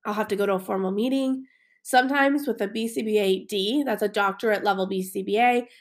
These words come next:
that is contracted by the insurance company, and I basically have to pitch my plan, explain why services are necessary, and then work with that person to get the plan approved. These are really stressful scenarios because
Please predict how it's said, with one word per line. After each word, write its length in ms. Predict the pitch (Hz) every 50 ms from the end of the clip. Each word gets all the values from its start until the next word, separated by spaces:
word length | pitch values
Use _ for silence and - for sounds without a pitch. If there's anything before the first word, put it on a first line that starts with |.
| _ _
that 120 | - 214 190
is 120 | 185 190
contracted 640 | - - 233 233 240 247 247 277 269 240 269 240 226
by 220 | 233 196 202 202 214
the 160 | 254 285 277
insurance 420 | 277 277 269 262 254 226 226 233
company, 360 | - 233 - - 220 208 208
and 100 | - 208
I 40 | 196
basically 500 | 196 - 202 196 196 - 254 247 277 277
have 180 | 247 262 254 226
to 80 | - 202
pitch 360 | - - 208 214 226 - -
my 140 | - 294 302
plan, 500 | 294 294 - 285 240 208 202 202 202 220 _ _ _ _ _ _ _ _ _ _ -
explain 560 | - 220 220 226 - - - 226 226 240 240
why 160 | 240 240 254
services 460 | 262 262 254 226 240 233 - 262 247 -
are 100 | 254 233
necessary, 760 | 233 220 208 202 208 190 - 220 202 202 202 202 202 202 _ _ -
and 140 | 233 233 233
then 220 | 220 208 196 190
work 320 | 190 208 208 262 262 -
with 160 | - 240 233 -
that 240 | 233 233 240 240 -
person 480 | 254 240 226 233 - 202 196 196 214 - _ _ _
to 80 | - 214
get 140 | 214 190 190
the 60 | 190
plan 260 | 190 - 196 185 180
approved. 420 | 180 185 - 180 - - - _ _ _ _ _ _ _ _ _ _ _ _ _ _ _ _ _ _ _ _ _ _ _
These 200 | - 302 339 311
are 80 | 392 339
really 300 | 269 240 226 247 262 240
stressful 380 | - - 214 208 208 220 214
scenarios 600 | 196 - 196 202 202 214 214 185 175 165 185 -
because 340 | - - 240 262 277 262 262